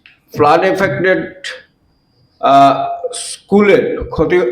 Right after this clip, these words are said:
বেশিরভাগ ক্ষতি হয়েছে এরকম স্কুল আমরা আইডেন্টিফাই করেছি এখন পর্যন্ত দুইশো নয়টা, যেটা ইনফ্রাস্ট্রাকচার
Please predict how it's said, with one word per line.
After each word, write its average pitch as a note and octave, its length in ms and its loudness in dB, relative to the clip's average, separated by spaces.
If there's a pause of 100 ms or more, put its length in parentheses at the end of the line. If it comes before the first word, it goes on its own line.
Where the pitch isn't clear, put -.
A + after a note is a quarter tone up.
(160)
বেশিরভাগ E3 520 2
ক্ষতি D#3+ 340 0
হয়েছে F3 300 2
এরকম E3+ 300 2
স্কুল E3+ 300 2
আমরা D#3+ 240 4
আইডেন্টিফাই E3 600 0
করেছি D#3 380 0
এখন D#3+ 260 0
পর্যন্ত D3+ 440 -2
দুইশো C#3 400 -2
নয়টা, C#3+ 540 0 (360)
যেটা C#3+ 280 2
ইনফ্রাস্ট্রাকচার D3 1040 0